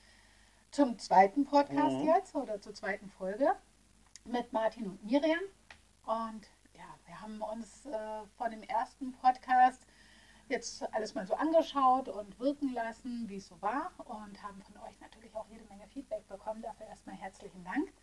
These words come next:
Speaker 1: Und wir werden versuchen, alles soweit umzusetzen und heute vielleicht nicht mehr so ganz angespannt zu sein, was echt schwierig ist. Ich weiß nicht genau, ob ihr das Problem <laughs> kennt, wenn man sich selbst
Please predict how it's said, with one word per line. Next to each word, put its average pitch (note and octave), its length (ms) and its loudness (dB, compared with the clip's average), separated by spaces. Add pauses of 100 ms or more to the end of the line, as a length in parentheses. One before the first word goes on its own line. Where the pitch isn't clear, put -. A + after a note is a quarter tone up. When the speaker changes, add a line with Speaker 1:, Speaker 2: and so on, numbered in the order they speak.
(600)
Speaker 1:
Und C#4 380 6
wir C#4 100 2
werden B3+ 260 2
versuchen, C#4+ 480 2
alles C4+ 280 0
soweit A#3+ 260 -6
umzusetzen C#4 840 0 (180)
und G#3+ 240 -12
heute G3 200 -10
vielleicht - 380 -16 (960)
nicht C4 200 4
mehr B3+ 100 8
so A#3 80 0
ganz C4+ 300 12
angespannt G#3+ 500 -4
zu G#3 80 -16
sein, F#3 200 -12
was B3 200 -14
echt - 240 -14
schwierig D4+ 420 -4
ist. F#3 220 8
Ich A#3+ 140 10
weiß C#4+ 180 12
nicht F4+ 160 10
genau, D4 280 10
ob E4 60 6
ihr E4 80 4
das C#4+ 240 8
Problem C4+ 600 6
<laughs> - 140 -10
kennt, C4+ 340 0
wenn A#3+ 160 0
man A#3+ 140 -2
sich A#3+ 180 -6
selbst A3 320 -2